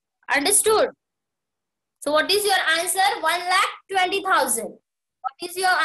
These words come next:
answer? Yes, one lakh twenty thousand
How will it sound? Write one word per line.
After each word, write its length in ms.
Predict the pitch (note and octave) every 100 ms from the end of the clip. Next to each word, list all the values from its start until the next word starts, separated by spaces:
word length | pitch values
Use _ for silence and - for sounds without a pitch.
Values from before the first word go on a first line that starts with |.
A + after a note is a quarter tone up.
| D#4+
answer? 320 | E4+ F#4+ G4 D5 - _ _ _ _ _ _ _ _ _ _ _ _
Yes, 800 | C4+ D#4 F4+ F4+ D#4 A3+ - -
one 260 | B3+ B3+ C4+
lakh 300 | D4+ F4 C#5+ - _ _ _ _ _ _ _
twenty 500 | D4 D4 D4 D4 F4
thousand 600 | - F4+ F#4 G4 D#4+ D4+